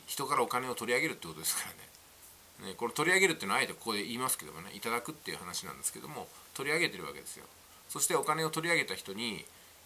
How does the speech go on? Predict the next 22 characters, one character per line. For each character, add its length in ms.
も 220
う 40
そ 100
の 180
お 60
金 220
を 60
持 120
っ 80
て 80
る 60
よ 60
り 60
も 200
も 100
っ 60
と 100
い 60
い 40
世 140
界 220
を 260